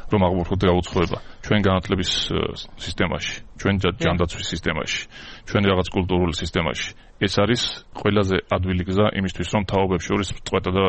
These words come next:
Speaker 1: ა, რაღაც გაუცხოება არ მოხდეს. ამით სახელმწიფომ გარკვეული ინვეს-, ამ მიმართულებით სახელმწიფომ გარკვეული ინვესტიციები უნდა განახორციელოს, ისევე როგორც დანარჩენი გითხარით. საერთაშორისო თანამეგობრობის ჩართულება არის ერთადერთი საუკეთესო გზა და ლოდინი რუსეთში გარკვეული პროცესების სწორად განვითარებისთვის,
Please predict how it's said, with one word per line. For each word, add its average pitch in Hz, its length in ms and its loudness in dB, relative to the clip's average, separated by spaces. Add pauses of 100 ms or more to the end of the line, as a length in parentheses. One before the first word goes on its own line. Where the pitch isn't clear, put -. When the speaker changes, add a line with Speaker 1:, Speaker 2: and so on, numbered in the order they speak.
Speaker 1:
ა, - 160 -4 (220)
რაღაც 85 240 0
გაუცხოება 87 520 0
არ 85 100 2
მოხდეს. - 320 -8 (840)
ამით 113 340 2
სახელმწიფომ 95 480 0
გარკვეული 92 380 2
ინვეს-, 90 220 -2
ამ 98 180 2
მიმართულებით 92 580 2
სახელმწიფომ 92 400 0
გარკვეული 90 360 0
ინვესტიციები 87 420 0
უნდა 82 120 -2
განახორციელოს, 90 640 0
ისევე 104 260 0
როგორც 107 260 0
დანარჩენი 98 460 0
გითხარით. - 380 -4 (180)
საერთაშორისო 98 560 0
თანამეგობრობის 90 500 0
ჩართულება 104 460 0
არის 104 180 0
ერთადერთი 98 360 -2
საუკეთესო - 360 -2
გზა 95 200 0 (260)
და - 140 0
ლოდინი 101 460 4 (440)
რუსეთში - 480 0
გარკვეული 98 380 2
პროცესების 98 460 -2 (160)
სწორად 95 340 0
განვითარებისთვის, 90 760 0